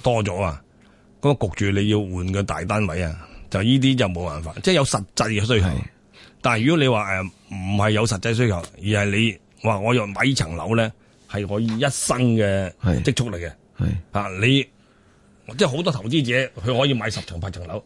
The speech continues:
Speaker 2: 係。
Speaker 1: 但係你講普羅大眾、普羅市民，佢可能買層樓呢，就係佢一世嘅生命財產。
Speaker 2: 嗯，嗯，嗯。
Speaker 1: 一世嘅生命財產，你使唔使揀今日呢個咁高峰嘅期間去入市啊？
Speaker 2: 嗯。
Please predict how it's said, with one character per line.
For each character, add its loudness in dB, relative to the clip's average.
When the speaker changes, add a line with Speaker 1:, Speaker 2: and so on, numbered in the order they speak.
Speaker 2:
係。 2
Speaker 1:
但 0
係 6
你 2
講 0
普 2
羅 0
大 -4
眾、 -4
普 0
羅 2
市 -6
民， -2
佢 4
可 4
能 2
買 -4
層 -6
樓 -4
呢， 0
就 0
係 0
佢 2
一 4
世 0
嘅 0
生 -4
命 -8
財 -8
產。 2
Speaker 2:
嗯， 2
嗯， 0
嗯。 -4
Speaker 1:
一 2
世 8
嘅 4
生 0
命 2
財 0
產， 0
你 2
使 0
唔 0
使 0
揀 -2
今 4
日 -4
呢 2
個 2
咁 -2
高 2
峰 2
嘅 2
期 -6
間 -4
去 -4
入 -8
市 -10
啊？ 0
Speaker 2:
嗯。 0